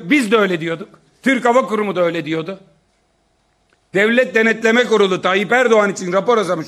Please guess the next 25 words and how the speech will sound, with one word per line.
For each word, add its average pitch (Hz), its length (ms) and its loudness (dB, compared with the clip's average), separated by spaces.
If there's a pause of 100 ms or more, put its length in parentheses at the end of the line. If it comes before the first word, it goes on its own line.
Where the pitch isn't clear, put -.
(120)
O 240 160 4
da 247 160 4
diyor, 247 240 0 (240)
bakanın 208 460 0
yalanı 208 400 0
ortaya 156 360 -4
çıkıyor. - 320 -20 (2500)
Yangında 208 880 0
"Uçurun 269 420 0
şu 226 140 -4
uçakları." 214 640 0
Niye 285 240 2
duruyor? 277 400 0 (480)
Tanesine 214 540 -2
otuz 208 340 -6
dört 226 200 0
milyon 156 300 -8
T 113 240 -16
L. 90 120 -20 (540)
Üçüne 247 420 -2
iki 240 220 -8
milyon 196 300 -4
T 170 220 -4
L - 20 -4
yetiyormuş. 139 640 -8